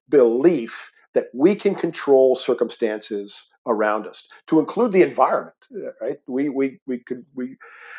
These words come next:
we, we opened the West, we, we conquered the frontier, we, we pushed on to our manifest destiny and, and thereby control, uh, our destiny and control things in every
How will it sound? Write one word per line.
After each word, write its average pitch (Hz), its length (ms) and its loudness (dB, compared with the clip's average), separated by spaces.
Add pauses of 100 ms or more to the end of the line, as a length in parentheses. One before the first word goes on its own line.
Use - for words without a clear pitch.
(140)
we, 127 120 -2
we 151 160 4
opened 180 360 4
the 156 100 4
West, - 760 0
we, 131 200 -2
we 123 440 -4
conquered 165 420 -2
the 143 80 2
frontier, 131 800 0 (560)
we, 123 480 -2
we 117 260 -4 (200)
pushed - 260 2
on 151 280 6
to 139 160 2
our 123 100 8
manifest 135 720 0
destiny 113 500 0
and, 98 180 -8 (320)
and 110 140 -8
thereby 127 540 4
control, 139 840 2 (460)
uh, 113 220 2
our 117 240 2
destiny 110 480 0
and 101 140 -6
control 143 480 2
things 113 320 -4
in 113 80 -4
every 113 220 -4